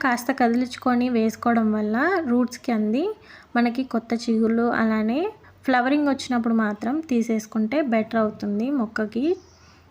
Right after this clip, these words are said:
మంచి పోషకాలు అనేవి అందుతాయి అన్నమాట. ఇలా టూ డేస్ వర్షం పడింది కాబట్టి తడిగానే ఉంది. డ్రైగా ఉన్నప్పుడు తీసుకున్నారంటే మీరు ఒక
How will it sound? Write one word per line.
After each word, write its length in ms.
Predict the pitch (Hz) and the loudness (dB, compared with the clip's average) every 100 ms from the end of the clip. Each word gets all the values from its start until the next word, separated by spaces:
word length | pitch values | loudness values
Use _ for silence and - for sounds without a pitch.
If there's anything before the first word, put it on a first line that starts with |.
| - | 0
మంచి 260 | 233 233 294 294 | 0 2 -2 0
పోషకాలు 520 | 254 226 - - 233 220 | 0 0 -2 -4 -2 0
అనేవి 420 | 214 214 220 330 403 - - - _ _ 233 | 0 0 0 -2 -2 -8 -20 -20 _ _ 4
అందుతాయి 400 | 233 240 240 214 | 4 4 0 0
అన్నమాట. 420 | 208 208 208 208 240 359 - _ _ _ - - _ _ _ _ _ _ - | 0 -2 -4 -2 -2 -2 -6 _ _ _ -20 -20 _ _ _ _ _ _ -2
ఇలా 160 | 247 277 370 415 - _ _ _ _ _ _ - - | 2 4 2 0 -10 _ _ _ _ _ _ -12 0
టూ 80 | 269 262 | 2 2
డేస్ 180 | 262 269 | 0 2
వర్షం 280 | 233 226 262 254 | 0 0 -2 0
పడింది 320 | 233 226 226 226 | 2 2 2 2
కాబట్టి 440 | 214 208 208 254 339 453 - - - _ - | 2 0 0 -4 -4 -6 -16 -20 -20 _ 0
తడిగానే 480 | 233 240 254 254 262 226 | 2 4 4 4 4 2
ఉంది. 280 | 208 208 269 427 - - _ _ _ _ _ _ _ _ _ _ _ _ - | 2 0 0 -2 -8 -20 _ _ _ _ _ _ _ _ _ _ _ _ -2
డ్రైగా 400 | 247 247 262 285 | 2 2 4 4
ఉన్నప్పుడు 380 | 277 262 247 240 233 | 4 2 0 0 0
తీసుకున్నారంటే 800 | 233 - 226 220 226 220 220 285 392 - 247 | -2 0 0 2 0 0 0 -2 -2 -2 0
మీరు 240 | 233 226 359 466 - - - - 254 | 2 2 0 -4 -12 -20 -20 -8 -4
ఒక 180 | - | 2